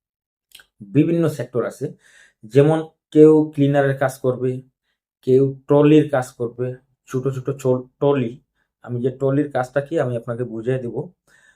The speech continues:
তারপর কেউ আছে শুধু ইয়ের মাঝে শুধু এই যে মনে করেন আনুষঙ্গিক বিস্কিট, এই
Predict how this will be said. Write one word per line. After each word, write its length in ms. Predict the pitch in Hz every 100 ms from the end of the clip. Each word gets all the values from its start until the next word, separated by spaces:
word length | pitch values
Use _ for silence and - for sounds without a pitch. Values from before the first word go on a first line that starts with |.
| _ _ -
তারপর 360 | 131 127 131 131 -
কেউ 160 | 151 151
আছে 240 | 147 - 151
শুধু 320 | 151 135 139 143 151 _ _ _ _ _ _ _ _ _ _ _ _ -
ইয়ের 320 | 120 127 143
মাঝে 220 | 143 139 143
শুধু 340 | - 139 135 135 135 135 135 131 131
এই 160 | 131 120
যে 140 | 123 123 123 123
মনে 200 | 127 127
করেন 200 | 127 127
আনুষঙ্গিক 600 | 120 123 123 127 120 123 110
বিস্কিট, 760 | 117 117 - - 123 123 123 123 _ - - _ _
এই 260 | 113 113